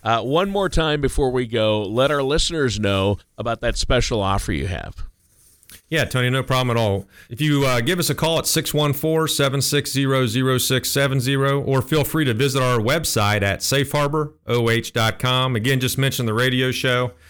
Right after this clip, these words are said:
Speaker 2: and we'll set you up with a complimentary, no obligation meeting with me. If you already have a financial plan in place,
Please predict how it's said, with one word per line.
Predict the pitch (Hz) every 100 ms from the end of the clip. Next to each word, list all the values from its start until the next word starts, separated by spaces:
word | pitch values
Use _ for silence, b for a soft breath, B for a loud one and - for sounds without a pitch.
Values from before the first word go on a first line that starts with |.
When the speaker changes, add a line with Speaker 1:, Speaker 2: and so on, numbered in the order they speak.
| B B
Speaker 2:
and | 107
we'll | 127
set | - 143 135
you | 147
up | -
with |
a | 104
complimentary, | - 127 127 123 127 - 120
no | 117 117
obligation | 113 107 101 110 113 - 101
meeting | 110 117 110
with | 107 120
me. | 139 143 147 B B B B -
If | 101
you | 131
already | 139
have | 143
a | 131
financial | 135 135 139 139
plan | 127 139 135
in | 127 110
place, | 139 151 170 - -